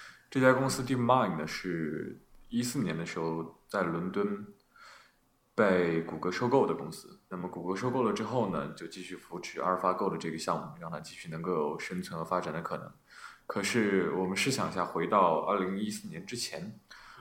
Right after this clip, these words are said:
AlphaGo 这家公司自己是如何赢得市场竞争的？其实依靠的不是它的数据量，而是它的算法能力。所以启文刚才提到两个东西，一个是数据，一个是算法。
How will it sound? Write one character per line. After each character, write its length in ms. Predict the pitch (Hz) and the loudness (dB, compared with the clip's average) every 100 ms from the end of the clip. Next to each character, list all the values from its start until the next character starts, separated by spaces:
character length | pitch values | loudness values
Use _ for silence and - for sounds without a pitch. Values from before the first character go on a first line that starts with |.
| - | 2
AlphaGo 440 | 104 110 110 107 113 | 4 6 6 6 4
这 120 | 120 | 4
家 80 | 110 | 4
公 160 | 117 | 2
司 180 | 113 117 | -2 -4
自 320 | - 160 - | -4 -4 -4
己 240 | - 80 64 | -6 -8 -6
是 200 | - 92 | -6 -6
如 160 | 80 | -4
何 160 | 90 90 | -4 -4
赢 160 | 82 90 | -4 -2
得 140 | 87 | -2
市 160 | - 95 | -4 -6
场 160 | 82 | -10
竞 180 | 85 82 | -10 -10
争 180 | 82 76 | -12 -12
的？ 80 | 76 | -14
其 160 | - 95 | -12 -10
实 160 | - | -8
依 100 | 98 | -6
靠 160 | 101 104 | -2 0
的 100 | 82 | 0
不 140 | - | -4
是 140 | 87 - | -8 -4
它 100 | 95 | -2
的 60 | |
数 180 | 92 104 | -2 -2
据 120 | 85 | -2
量， 200 | 78 85 | 0 0
而 160 | 62 82 | 0 -2
是 300 | - - 85 - | -4 -6 -6 -6
它 80 | 90 | -6
的 160 | 82 | -4
算 280 | 82 - 90 | -6 -2 -2
法 120 | 82 | 0
能 240 | 76 80 90 | -2 -2 -2
力。 220 | 113 - _ - - - - - | -2 -4 _ -18 -14 -16 -16 -10
所 160 | - | 0
以 80 | 104 | 2
启 140 | 104 101 | 2 0
文 80 | |
刚 160 | 107 131 | 4 4
才 140 | 123 | 4
提 40 | 107 | 4
到 160 | 104 101 | 6 6
两 120 | 78 | 4
个 60 | 80 | 0
东 180 | 90 | -4
西， 200 | 92 80 | -6 -6
一 60 | 80 | -6
个 140 | 95 | -6
是 60 | 95 | -6
数 260 | 95 - 107 | -6 -2 -4
据， 260 | - 76 | -2 -6
一 20 | 78 | -6
个 80 | |
是 420 | 90 - 87 82 78 | -8 -6 -4 -4 -6
算 300 | - 98 85 | -4 -4 -2
法。 400 | 76 - - | -2 -4 -12